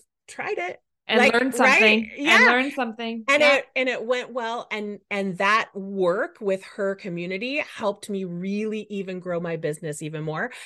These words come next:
Speaker 1: I stretched myself a little bit further and applied for Pinterest Pioneers,
Speaker 2: Mm-hmm.
Speaker 1: um, which is the Pinterest business community. Um, so we'll, I'm sure we'll look at that a little bit later, but
Speaker 2: Yeah.
Speaker 1: I,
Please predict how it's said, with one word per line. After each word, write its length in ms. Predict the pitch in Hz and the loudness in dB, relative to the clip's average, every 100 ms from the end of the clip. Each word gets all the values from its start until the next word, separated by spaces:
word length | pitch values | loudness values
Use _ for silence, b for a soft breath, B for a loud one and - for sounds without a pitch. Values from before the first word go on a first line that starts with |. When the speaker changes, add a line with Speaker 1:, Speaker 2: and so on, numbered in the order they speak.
| B - | B -4
Speaker 1:
I 140 | 190 | -2
stretched 600 | 190 - - 180 - - | -2 -8 -6 -6 -6 -8
myself 500 | 190 190 190 175 175 _ | -8 -6 -2 -2 -4 _
a 60 | 175 | -6
little 240 | 170 165 | -4 -4
bit 180 | 170 156 - | -4 -6 -8
further 400 | 160 156 185 202 | -10 -8 -6 -6
and 240 | - 147 | -8 -8
applied 460 | 143 - 160 151 156 | -8 -10 -10 -8 -8
for 200 | - 143 | -10 -12
Pinterest 520 | 147 156 151 160 151 - | -10 -12 -12 -10 -10 -12
Pioneers, 800 | - 147 151 147 156 208 285 - B B | -10 -8 -6 -6 -4 -6 -6 -10 B B
Speaker 2:
Mm-hmm. 160 | 196 185 | -8 0
Speaker 1:
um, 280 | 160 156 | 0 0
which 240 | 156 165 175 | -2 -4 -2
is 180 | 170 160 | -4 0
the 140 | 156 | -2
Pinterest 480 | 156 160 156 165 - | -2 -6 -2 -4 -2
business 400 | 151 165 170 170 | -4 -4 -6 -6
community. 760 | 226 220 226 240 262 277 285 | -6 -2 0 -2 -2 -4 -6
Um, 520 | - 165 160 156 156 151 | -4 -2 0 -2 -4 -6
so 160 | - 160 | -4 -4
we'll, 340 | 160 156 - _ 170 _ _ | -2 -4 -6 _ _ _ _
I'm 140 | 175 156 | -10 -8
sure 280 | - 160 | -6 -6
we'll 260 | 156 139 131 | -4 -6 -6
look 200 | 185 170 170 | -6 -6 -4
at 100 | - | -2
that 240 | 147 - | -2 -2
a 40 | |
little 200 | 151 151 | -4 -2
bit 120 | 160 151 | -4 -2
later, 260 | 175 214 | 0 2
but 240 | 226 220 240 | 2 4 2
Speaker 2:
Yeah. 280 | 339 247 180 | 0 -4 -8
Speaker 1:
I, 80 | - | -6